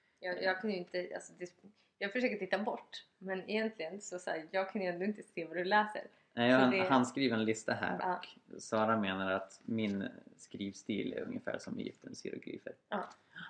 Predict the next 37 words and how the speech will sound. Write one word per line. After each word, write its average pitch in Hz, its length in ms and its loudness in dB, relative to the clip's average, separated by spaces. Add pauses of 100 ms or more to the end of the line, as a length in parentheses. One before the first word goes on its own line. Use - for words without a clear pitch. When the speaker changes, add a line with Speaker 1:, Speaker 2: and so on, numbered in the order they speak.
(640)
Speaker 2:
Eh, 139 360 8
<laughs> 123 280 8
i - 200 8
vilket 120 380 2
fall. 98 300 6
Speaker 1:
Så - 80 -2
det 180 260 0
gör 175 220 6
ingenting 170 400 -4
om 165 80 -14
jag 170 120 -4
tittar, - 340 2 (120)
känner - 200 0
jag. - 100 2 (100)
Speaker 2:
<laughs> - 0 -
Naturligtvis 131 580 0
Speaker 1:
Mm. 240 100 4
Speaker 2:
inte. - 140 -2 (560)
Eh, 120 280 2
att 123 100 0
bli 139 100 0
tvättad 131 400 0
i 123 40 2
Lammets 123 340 0
blod. 165 300 -4 (580)
Speaker 1:
Ja. 262 340 -4 (240)
Speaker 2:
Mm. 156 220 -4 (800)
Speaker 1:
Ja, 285 80 8
alltså 277 220 6
blod 240 600 0
är 196 240 -2
ju 185 120 -2
ett 190 120 -4
återkommande 190 560 -6
begrepp 214 440 -6
i - 40 -20
kyrkan. - 400 -8